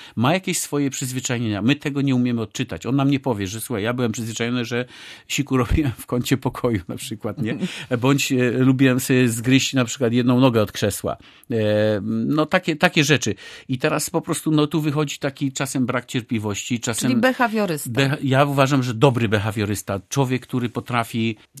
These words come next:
Speaker 1: z-,
Speaker 2: Czytać psy.
Speaker 1: czytać, potrafi, y, bardzo szybko, doświadczenie oczywiście pozwala na to, żeby się, żeby się po prostu szybko zorientować, jak można, e, pomóc. Nie każdy
Speaker 2: Co nie znaczy, że my państwa w jakiś sposób odstraszamy od tego, żeby adoptować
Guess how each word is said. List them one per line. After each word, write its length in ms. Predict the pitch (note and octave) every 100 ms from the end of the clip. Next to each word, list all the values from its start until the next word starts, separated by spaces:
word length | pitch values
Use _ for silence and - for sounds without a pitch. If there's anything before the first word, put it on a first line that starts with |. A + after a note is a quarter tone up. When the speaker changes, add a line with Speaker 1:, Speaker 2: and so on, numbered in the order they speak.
| -
Speaker 1:
z-, 80 | A2
Speaker 2:
Czytać 360 | B3+ E3 D3+
psy. 160 | - -
Speaker 1:
czytać, 420 | E3 D3+ C#3+ - - -
potrafi, 600 | B2 B2 B2 B2+ A#2 - -
y, 100 | D#3+ -
bardzo 460 | D#3 A#2+ C3+ B2+
szybko, 400 | A#2 C3 - B2+ B2 -
doświadczenie 680 | B2+ B2+ - A#2+ - C3+ A#2
oczywiście 400 | G#2 A#2+ A2 -
pozwala 420 | - A2+ A2+ G#2
na 100 | G#2
to, 100 | G2+
żeby 240 | G#2 G2+ G2+
się, 260 | - G2+ G#2 - - -
żeby 260 | G2+ G#2+
się 160 | G#2+ A2
po 120 | G#2+
prostu 500 | - G#2 - A2+ G#2 G2+ _ - -
szybko 320 | D3 - B2
zorientować, 600 | A#2+ G#2+ G2+ A2+ A2 - - -
jak 240 | C#3 B2+
można, 340 | A#2 A2+ A2 G#2 _ _
e, 320 | A2 G2+ G2+
pomóc. 440 | F#2+ A#2+ G2 A2 -
Nie 140 | A#2+
każdy 440 | B2 B2 A#2 A#2+ A#2 - - -
Speaker 2:
Co 180 | - A3+
nie 180 | A3+ G#3
znaczy, 420 | F#3 E3 - E3
że 140 | E3+
my 120 | E3 E3+
państwa 680 | E3 D#3 - - F3 F#3
w 60 | D3
jakiś 240 | E3 F3
sposób 460 | - - D3 - E3
odstraszamy 600 | D3+ - D3+ C#3+ A3+ F4
od 180 | E4 -
tego, 200 | D3+ D3
żeby 200 | D3 C#3
adoptować 260 | C3+ C3+